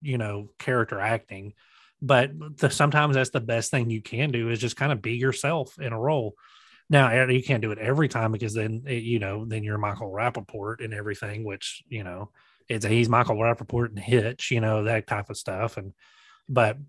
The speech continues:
but that's it. That's perfect because he's a struggling actor who's not good, who's not gonna get, you know, who, he gets the part, but he shouldn't 'cause he's awful in that,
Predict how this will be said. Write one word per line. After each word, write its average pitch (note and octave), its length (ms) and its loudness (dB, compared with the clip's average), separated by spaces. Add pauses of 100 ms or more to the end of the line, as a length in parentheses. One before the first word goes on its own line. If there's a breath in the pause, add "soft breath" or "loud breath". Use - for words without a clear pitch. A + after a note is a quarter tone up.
(920)
but C3+ 160 6
that's C3+ 260 6
it. C#3+ 80 4
That's B2+ 160 4
perfect F3 300 2
because A#2+ 240 2
he's B2 160 2
a C3 60 6
struggling B2+ 480 0
actor A#2 340 -2
who's G#2+ 200 -2
not A#2 300 -4
good, G#2+ 400 -2 (140)
who's G#2+ 160 -4
not A2+ 180 2
gonna B2 160 2
get, A#2+ 160 4 (180)
you C3+ 180 0
know, G#2+ 240 -2 (320 loud breath)
who, C3 160 6
he B2+ 180 2
gets C#3+ 220 0
the A#2 100 -2
part, A#2 400 -2
but A2 120 -6
he G#2+ 60 -6
shouldn't G#2 520 -8
'cause G#2 120 -6
he's G2+ 140 -6
awful G#2+ 380 -2
in G2+ 60 -8
that, G2 180 -8